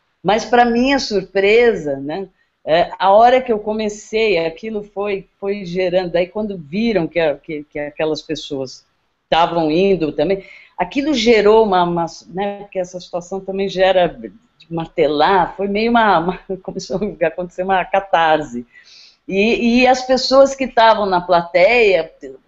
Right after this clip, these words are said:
começaram a vir e, e queriam entrar, queriam martelar. Foi uma coisa tão, assim, foi surpreendente, porque eu não tava esperando, né? Eu imaginei que todo mundo ia ficar ali, né, que ia assistir.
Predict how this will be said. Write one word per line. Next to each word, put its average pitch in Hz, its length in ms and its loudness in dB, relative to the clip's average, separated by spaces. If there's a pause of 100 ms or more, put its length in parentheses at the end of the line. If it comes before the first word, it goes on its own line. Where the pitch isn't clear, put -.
(140)
começaram 294 500 2
a 311 40 4
vir 269 400 -2
e, 202 300 -6
e 190 40 -16
queriam 240 400 -8
entrar, 269 500 0
queriam 214 240 -8
martelar. 226 600 -4 (640)
Foi 269 100 -6
uma 320 160 -2
coisa 254 300 4
tão, 285 360 0
assim, 208 360 -2
foi 247 440 -4
surpreendente, 254 720 -4
porque - 120 -2
eu 269 60 0
não 320 160 0
tava 311 320 2
esperando, 135 640 -4
né? 175 180 -10 (440)
Eu 165 120 -4
imaginei 220 500 0
que - 100 -20
todo 320 160 -10
mundo 294 200 -6
ia 254 120 0
ficar - 220 0
ali, 285 100 -4
né, - 340 0 (260)
que 190 60 -14
ia 196 100 -4
assistir. - 560 -18